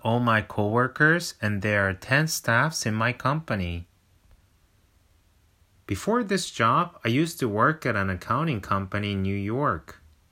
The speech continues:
I changed my job because it wasn't what I wanted to do.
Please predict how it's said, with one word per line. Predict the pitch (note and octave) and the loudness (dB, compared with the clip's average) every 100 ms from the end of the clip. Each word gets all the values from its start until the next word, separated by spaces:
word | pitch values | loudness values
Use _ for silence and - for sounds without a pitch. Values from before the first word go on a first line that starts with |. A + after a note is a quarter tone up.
| _ _ _ _ _ _ _ _ _ _ _ _ _ _ _ _ _ | _ _ _ _ _ _ _ _ _ _ _ _ _ _ _ _ _
I | A#2 | -2
changed | A2+ - D3+ - | 0 -2 -2 -2
my | B2+ G#2+ | -2 -2
job | F#2 G2 A#2+ D#3 | 2 2 4 2
because | - - G#2 F#2 | -4 -4 -4 -4
it | G2 - | -10 -6
wasn't | F#2+ A2 C3+ D3 D3 G#2 | -2 2 0 0 -2 -2
what | A2 A2+ | -4 -4
I | G2+ | -4
wanted | F#2+ G2 A#2 A#2 - | -4 -2 -2 -2 -6
to | |
do. | F#2 A#2 C3+ E2+ | -4 -2 -2 -4